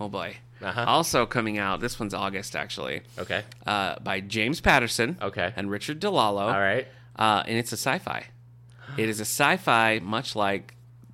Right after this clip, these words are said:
Speaker 1: Destroy Human Robots Suffer.
Speaker 2: Humans
Speaker 1: What is
Speaker 2: Bow
Speaker 1: that?
Speaker 2: Down.
Speaker 1: Humans Bow Down. Imagine a near future of unparalleled convenience.
Speaker 2: Imagine if there was no religion.
Speaker 1: Uh, <laughs> yeah, yeah.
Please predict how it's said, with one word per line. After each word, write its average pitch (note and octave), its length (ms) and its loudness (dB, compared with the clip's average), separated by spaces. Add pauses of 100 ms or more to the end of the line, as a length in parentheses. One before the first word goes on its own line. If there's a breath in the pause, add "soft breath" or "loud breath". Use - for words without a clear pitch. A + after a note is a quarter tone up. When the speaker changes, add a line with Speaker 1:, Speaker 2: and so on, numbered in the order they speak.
(140)
Speaker 1:
Destroy G#2 680 -2 (140)
Human G#2 300 -4
Robots G#2 760 -4
Suffer. - 280 -2
Speaker 2:
Humans B2 240 2
Speaker 1:
What A#2+ 100 -4
is A2+ 60 6
Speaker 2:
Bow G#2+ 80 6
Speaker 1:
that? F#2+ 60 -2
Speaker 2:
Down. F2+ 260 0
Speaker 1:
Humans B2 160 0
Bow A2 120 -2
Down. E2 140 -6 (560 loud breath)
Imagine A#2+ 640 4 (140)
a F#2+ 80 -4
near G#2+ 240 -2
future C#3 400 -2
of F#2+ 100 -6
unparalleled G2+ 840 -2
convenience. G#2+ 460 -2
Speaker 2:
Imagine B2 680 0 (260)
if A#2+ 120 -8
there A2+ 100 0
was G2+ 120 -2
no G2+ 100 -2
religion. G2 420 -4
Speaker 1:
Uh, A2+ 120 -6
<laughs> - 40 -10
yeah, C3 220 -2
yeah. A2+ 240 0